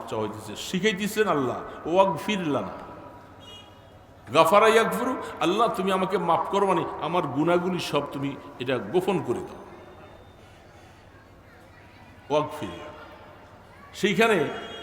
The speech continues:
সম্বোধনবোধক বাক্যটা যেটা আছে, এটাকে ওলামায়ে কেরাম তো ভালো বুঝে, জমিরে মুস্তাতার যেখানে, এটা গোপনীয়ভাবে তার কর্তাটা গো-, এখানে গোপন।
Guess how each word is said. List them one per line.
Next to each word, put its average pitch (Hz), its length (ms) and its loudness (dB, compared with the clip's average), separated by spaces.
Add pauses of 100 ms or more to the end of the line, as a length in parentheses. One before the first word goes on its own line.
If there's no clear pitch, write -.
(2500)
সম্বোধনবোধক 226 920 2
বাক্যটা 180 640 0
যেটা 190 300 2
আছে, 156 300 2 (460)
এটাকে 170 540 0 (160)
ওলামায়ে 190 360 4
কেরাম 214 240 4
তো 196 120 0
ভালো 170 280 4
বুঝে, 131 280 0
জমিরে 180 380 2
মুস্তাতার 196 680 2
যেখানে, 170 320 2 (180)
এটা 180 160 -2
গোপনীয়ভাবে 214 960 4 (260)
তার 170 180 6 (160)
কর্তাটা 196 520 4
গো-, 147 480 -2
এখানে 156 260 0
গোপন। 120 480 2